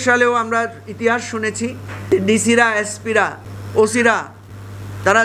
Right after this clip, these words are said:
জায়গা মতোই ছিল, তাদের কাউকে পালিয়ে যেতে হয় নাই। চব্বিশে সারা পৃথিবীতে ইতিহাস সৃষ্টিকারী গণ অভ্যুত্থান ঘটেছে, জনমানুষের সম্পৃক্ততা ছিল।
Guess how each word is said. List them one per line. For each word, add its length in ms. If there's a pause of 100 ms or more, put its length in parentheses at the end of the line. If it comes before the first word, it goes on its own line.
জায়গা 240
মতোই 300
ছিল, 180 (640)
তাদের 260
কাউকে 300
পালিয়ে 300
যেতে 200
হয় 180
নাই। 100 (840)
চব্বিশে 580 (1200)
সারা 200 (100)
পৃথিবীতে 500 (440)
ইতিহাস 320 (120)
সৃষ্টিকারী 520 (300)
গণ 120 (100)
অভ্যুত্থান 400 (100)
ঘটেছে, 300 (140)
জনমানুষের 760 (440)
সম্পৃক্ততা 560 (100)
ছিল। 160